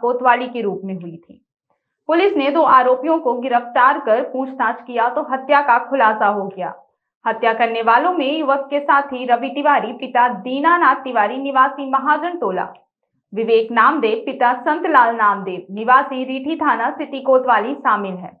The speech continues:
बताया जाता है कि मृतक कोतवाली थाना क्षेत्र का निगरानी बदमाश है, जिसके खिलाफ हत्या, मारपीट, चोरी, पच्चीस आर्म्स एक्ट और एक दर्जन से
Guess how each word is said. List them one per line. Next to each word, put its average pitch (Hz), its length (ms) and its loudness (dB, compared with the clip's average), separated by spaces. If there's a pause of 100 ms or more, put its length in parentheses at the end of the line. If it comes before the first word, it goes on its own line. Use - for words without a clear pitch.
(280)
बताया 277 320 6
जाता 370 280 4
है 247 180 0
कि 349 100 -6
मृतक 277 420 2
कोतवाली 285 480 4
थाना 339 260 0
क्षेत्र 330 360 -6
का 240 200 2
निगरानी 262 540 0
बदमाश 226 540 0
है, - 80 -12 (340)
जिसके 247 320 -4
खिलाफ 247 480 0
हत्या, 240 460 0
मारपीट, 247 640 0
चोरी, 285 360 -2 (140)
पच्चीस 302 500 -6 (120)
आर्म्स 269 440 0
एक्ट 254 220 -2
और 247 240 0 (460)
एक 370 260 0 (120)
दर्जन 294 440 2
से 311 100 -2